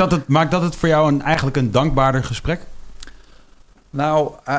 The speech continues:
Speaker 1: eh, het had een heel mooi gesprek kunnen worden. Maar hij, hij was eigenlijk de fundamentalist daar. Die maar bleef <laughs> hameren op geloof, geloof, geloof, geloof. Tot ik er eigenlijk helemaal moe van werd. En, dan, en een beetje zoiets van, van, ja, doei, weet je. Ik,
Speaker 2: Ja.
Speaker 1: wa-,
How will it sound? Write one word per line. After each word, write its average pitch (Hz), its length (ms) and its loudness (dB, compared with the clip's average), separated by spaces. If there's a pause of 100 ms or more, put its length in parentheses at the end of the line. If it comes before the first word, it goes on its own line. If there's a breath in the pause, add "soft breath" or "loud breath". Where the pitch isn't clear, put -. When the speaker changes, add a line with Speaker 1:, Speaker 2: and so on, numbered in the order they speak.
Speaker 1:
eh, 160 180 -4
het 151 140 -6
had 165 160 -2
een 156 60 -2
heel 151 160 2
mooi 160 180 0
gesprek - 360 -6
kunnen 139 240 -4
worden. 110 420 -2
Maar 107 220 -2
hij, 135 480 0
hij 147 360 -2
was 151 120 0
eigenlijk 131 320 -2
de 117 60 0
fundamentalist 127 800 -2
daar. 101 320 -2
Die 117 100 -4
maar 113 160 0
bleef 135 360 2
<laughs> 127 100 2
hameren 127 280 2
op 127 140 -4
geloof, 117 420 0
geloof, 120 400 0
geloof, 117 400 -2
geloof. 123 300 -2 (540 loud breath)
Tot 127 180 -2
ik 135 120 -2
er 135 60 0
eigenlijk 127 320 0
helemaal 123 200 0
moe 143 140 0
van 143 160 -2
werd. 95 320 0 (200)
En, 110 200 -6
dan, 113 180 -2
en 110 280 -6
een 107 160 -4
beetje 113 300 -2
zoiets 113 220 -2
van, 113 180 -4
van, - 180 -6
ja, 104 180 -2
doei, 98 420 0
weet 95 200 -4
je. 110 160 -4
Ik, 110 160 -10
Speaker 2:
Ja. 95 260 -4
Speaker 1:
wa-, 101 140 -6